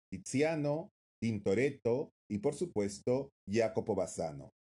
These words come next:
Si bien Bassano no habría salido nunca del territorio de la República de Venecia, sus cuadros se encuentran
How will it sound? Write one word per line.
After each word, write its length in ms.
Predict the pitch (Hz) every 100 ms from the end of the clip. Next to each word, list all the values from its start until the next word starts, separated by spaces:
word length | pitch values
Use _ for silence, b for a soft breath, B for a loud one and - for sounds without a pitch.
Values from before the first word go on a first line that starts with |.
| _ _ _ _ -
Si 160 | 127
bien 220 | 123 156 156
Bassano 560 | 143 - 156 123 95
no 100 | 113
habría 260 | 123 127 127
salido 400 | 117 107 107 107
nunca 520 | 135 175 139 - 90
del 160 | 92 85
territorio 600 | 92 92 - 120 104 90
de 80 |
la 100 | 87
República 520 | 85 - 117 98 87 92
de 80 |
Venecia, 720 | 123 147 92 87 - 104 117 123 _ _ _ -
sus 160 | 165
cuadros 400 | - 151 131 104
se 120 | 151
encuentran 720 | 147 139 113 107 101 120 131